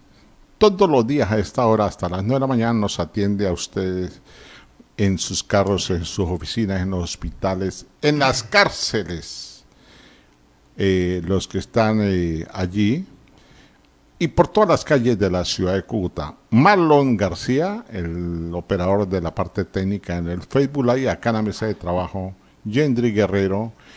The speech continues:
y Omar Elías Laguao y Nieto.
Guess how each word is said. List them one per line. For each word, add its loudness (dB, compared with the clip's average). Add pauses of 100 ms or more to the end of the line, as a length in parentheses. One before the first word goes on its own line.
(420)
y 2 (140)
Omar 0
Elías -2
Laguao -6
y 2
Nieto. 2